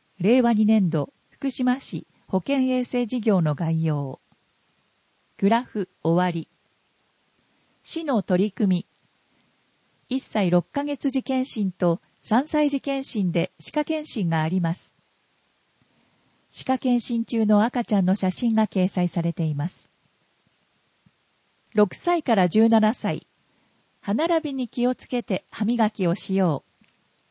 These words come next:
歯肉炎の予防をしよう。グラフ。十二歳で虫歯がある子。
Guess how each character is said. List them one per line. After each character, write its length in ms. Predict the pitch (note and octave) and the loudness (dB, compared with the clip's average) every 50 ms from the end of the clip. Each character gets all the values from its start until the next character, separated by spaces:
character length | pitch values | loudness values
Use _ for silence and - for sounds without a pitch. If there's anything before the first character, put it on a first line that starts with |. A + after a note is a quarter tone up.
| _ _ | _ _
歯 180 | - - G#3+ G#3 | -4 0 0 0
肉 280 | C4+ D#4+ - E4 E4 | 0 -2 -2 -2 0
炎 160 | E4 D#4+ D#4 | 0 0 0
の 100 | D4 D4 | 0 2
予 160 | C#4 B3 A3 G#3+ | 4 6 6 6
防 260 | G3 B3 B3+ B3 A#3+ | 6 4 4 4 4
を 100 | A#3 - | 2 2
し 200 | - - - G#3 | 0 -2 -2 0
よ 340 | A3 G3 F3 D3 C3 - - | 2 2 2 0 0 -4 -8
う。 40 | _ _ _ _ _ _ _ _ _ _ _ _ _ _ _ _ _ _ _ _ _ _ _ | _ _ _ _ _ _ _ _ _ _ _ _ _ _ _ _ _ _ _ _ _ _ _
グ 120 | - G3 G3 | -2 0 2
ラ 140 | G#3 G3+ | 2 2
フ。 260 | G#3+ - - F#3 D#3 - _ _ _ _ _ _ _ _ _ _ _ _ _ _ _ _ _ | 0 -4 -6 -8 -8 -8 _ _ _ _ _ _ _ _ _ _ _ _ _ _ _ _ _
十 180 | - G3+ C4+ | -4 -4 -4
二 160 | D#4+ D#4+ D#4+ E4 | -4 -6 -12 -10
歳 260 | - - G#3+ G3+ F3 | -4 -2 -2 0 0
で 120 | E3 E3+ | 0 0
虫 260 | E3 F3+ G3+ - C4+ | 0 0 0 0 -2
歯 140 | A#3+ C4+ C4 | -2 0 0
が 140 | A#3+ A#3+ A#3 | 0 0 0
あ 60 | A#3 | 0
る 140 | A3 F#3+ C#3+ | 0 -2 -4
子。 280 | - - - - - | -6 -6 -8 -8 -8